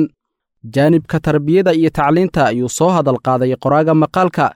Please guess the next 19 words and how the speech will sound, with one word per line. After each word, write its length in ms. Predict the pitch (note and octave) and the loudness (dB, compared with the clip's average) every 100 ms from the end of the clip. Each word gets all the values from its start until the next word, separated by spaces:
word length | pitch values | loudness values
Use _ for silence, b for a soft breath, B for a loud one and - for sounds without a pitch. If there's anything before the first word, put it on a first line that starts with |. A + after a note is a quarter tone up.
| _ _ _ | _ _ _
kaas 360 | A#2 B2 D#3 - | -4 0 0 0
uu 180 | D3+ D3+ | 0 0
ku 120 | G3+ | -2
tilmaamay 560 | - D3+ B2+ B2+ B2 B2+ | -2 0 2 0 0 -2
jaanib 360 | A#2+ D#3 D#3+ D3+ | 0 2 2 2
muhiim 340 | D#3 F#3+ F#3+ F3+ | 2 2 0 0
u 80 | |
ah 180 | E3 C3+ | 0 0
bulshooyinka 680 | A#2+ B2+ - E3 E3 D#3 D#3 | 0 -4 0 2 2 2 -2
muslimiinta, 640 | D#3 - D#3 F3 F#3+ D#3+ - _ _ _ _ _ _ | -2 0 2 2 0 -2 -2 _ _ _ _ _ _
isagoo 440 | B2 - D#3 D#3+ D#3 | -10 -4 -2 0 0
tilmaamaya 680 | - D#3+ D#3+ F#3 E3 C3+ B2 | 2 2 2 2 2 2 2
in 120 | B2+ | -2
xarakada 440 | - B2 - D#3 | -4 -4 -2 0
mujaahidiinta 680 | D#3 D3+ D#3+ D#3+ E3 G3 - D#3+ | 0 2 2 2 0 -2 0 -2
Al-Shabaab 440 | D3+ F3 F3+ B2+ - _ _ _ | 0 0 0 -2 -6 _ _ _
ay 120 | B2+ B2+ | -6 -6
iska 220 | - F#3 | -4 -4
xil 180 | E3+ | -4